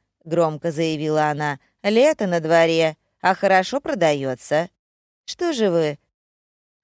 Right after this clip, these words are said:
Хоть бы пару лишних стульев поставили, посидеть людям надо, пока другие затариваются".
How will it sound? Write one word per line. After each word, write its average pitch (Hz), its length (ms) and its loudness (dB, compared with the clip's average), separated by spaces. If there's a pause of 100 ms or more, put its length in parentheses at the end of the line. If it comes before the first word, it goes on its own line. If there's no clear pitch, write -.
Хоть 285 140 -4
бы 262 140 2
пару 269 280 2
лишних 262 440 -4
стульев 208 440 -6
поставили, 143 760 -2 (200)
посидеть 226 560 -4
людям 202 400 -4
надо, 143 420 -2 (800)
пока 208 320 0
другие 180 480 -4
затариваются". 127 960 -6